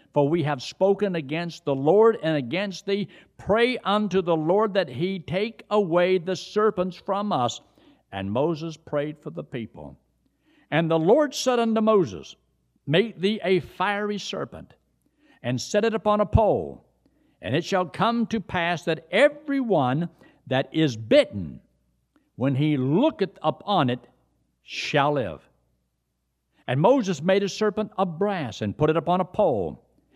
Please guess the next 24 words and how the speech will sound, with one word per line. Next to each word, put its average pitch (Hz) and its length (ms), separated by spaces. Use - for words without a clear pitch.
And 151 80
it 180 100
came 233 240
to 214 80
pass 220 300
that 196 120
if 190 140
a 185 80
serpent 320 500
had 156 240
bitten 180 280
any 240 280
man, 127 540
when 160 140
he 196 180
beheld 202 640
the 233 80
serpent 233 500
of 170 180
brass, 175 360
he 143 220
lived." 117 640
He 113 160
lived. 104 580